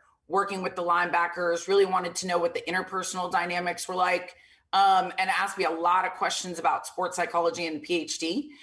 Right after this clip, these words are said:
So really went through past history, um, present focus, and philosophy and leadership, uh, skills,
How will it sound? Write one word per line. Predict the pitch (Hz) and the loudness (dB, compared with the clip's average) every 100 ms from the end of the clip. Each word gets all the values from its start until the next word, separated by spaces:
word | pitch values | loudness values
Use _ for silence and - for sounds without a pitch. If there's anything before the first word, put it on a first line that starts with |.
| - - | -20 -6
So | - 208 180 151 - - _ - | 0 2 2 0 -6 -20 _ -2
really | 202 233 220 202 | 2 4 4 2
went | 202 190 - - | 0 0 -4 0
through | 190 185 180 170 - _ _ _ _ - | 2 4 2 -2 -4 _ _ _ _ -4
past | 202 214 208 - | -2 -2 -2 -2
history, | 196 - 185 180 175 165 156 - _ _ - | -2 -2 -2 0 0 -2 -8 -16 _ _ -2
um, | 175 170 165 156 156 147 - _ _ | 2 4 6 4 0 -10 -18 _ _
present | - 214 208 185 - | -2 0 0 -6 -4
focus, | 196 190 - 170 156 - - - _ _ - | -2 -2 2 2 2 -2 -10 -14 _ _ -4
and | 180 175 170 165 156 - _ _ _ _ | 0 2 2 0 -4 -12 _ _ _ _
philosophy | 208 190 180 180 - - 170 170 | 0 2 2 0 -4 -4 -2 0
and | 170 170 170 | 0 -2 -4
leadership, | 175 170 - 180 165 156 - _ _ | -4 -4 -2 0 0 -2 -12 _ _
uh, | 170 160 156 151 | 2 4 4 0
skills, | 151 - 190 175 165 - - | -4 -4 2 2 2 -4 -14